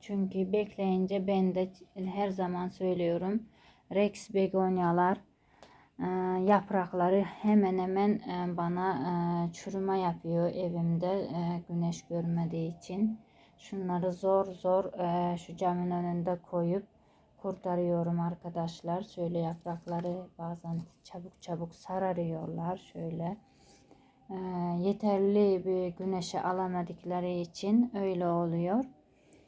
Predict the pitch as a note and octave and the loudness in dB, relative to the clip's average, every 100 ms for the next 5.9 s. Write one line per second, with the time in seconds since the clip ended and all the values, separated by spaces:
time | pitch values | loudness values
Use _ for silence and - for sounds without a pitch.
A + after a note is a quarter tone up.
0 | - - _ _ _ _ _ G3+ G3+ G3+ | -20 -20 _ _ _ _ _ -4 -2 0
1 | G3 A3+ G#3+ G#3+ G#3 G3+ F#3+ F3 - E3 | 0 0 0 2 4 4 2 -2 -10 -6
2 | G3 F#3+ F#3 F#3 F3+ F#3 E3+ - _ _ | -2 0 0 -2 -4 -6 -8 -16 _ _
3 | _ _ _ _ _ _ _ _ _ _ | _ _ _ _ _ _ _ _ _ _
4 | _ _ _ _ _ _ _ _ - G#3 | _ _ _ _ _ _ _ _ -12 -2
5 | F#3+ F3+ F3+ F#3+ F#3 F#3+ F3+ F3+ F3+ | 0 0 0 0 0 -2 -4 -2 -4